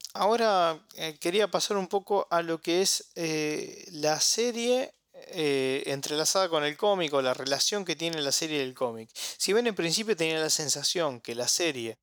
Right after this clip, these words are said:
se desprendería mucho del cómic y de sus personajes más relevantes,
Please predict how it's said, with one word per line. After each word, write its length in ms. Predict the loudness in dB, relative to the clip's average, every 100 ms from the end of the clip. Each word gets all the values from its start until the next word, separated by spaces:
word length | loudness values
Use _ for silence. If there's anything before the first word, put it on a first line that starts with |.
| _ -12 -10 -4
se 220 | 0 2
desprendería 840 | 2 0 0 0 0 0 2 2 2
mucho 480 | 2 0 0 0 0
del 180 | -2
cómic 380 | 0 2 2 -4 -10 -6
y 80 |
de 120 | 0 0
sus 200 | -2 -4
personajes 680 | -2 -2 0 0 0 -2
más 160 | 0 0
relevantes, 680 | 2 4 2 2 -2 -2